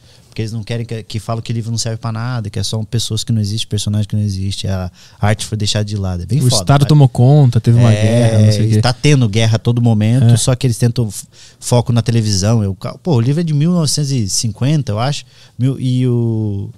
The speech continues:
Speaker 1: é muito agora. Muito
Speaker 2: É
Speaker 1: foda.
Speaker 2: meio a vibe do mil novecentos e oitenta e quatro, né?
Speaker 1: Ele tem uma pegada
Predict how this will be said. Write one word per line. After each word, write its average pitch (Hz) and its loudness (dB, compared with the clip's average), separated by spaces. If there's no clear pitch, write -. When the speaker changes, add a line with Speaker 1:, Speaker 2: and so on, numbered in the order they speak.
Speaker 1:
é 165 -4
muito 120 0
agora. 92 -2
Muito 170 -8
Speaker 2:
É - -8
Speaker 1:
foda. - 0
Speaker 2:
meio 170 6
a - 6
vibe 180 4
do 175 4
mil 175 8
novecentos 175 6
e - 6
oitenta - 2
e 160 4
quatro, 147 4
né? 104 6
Speaker 1:
Ele 104 2
tem 117 -2
uma 113 0
pegada 113 2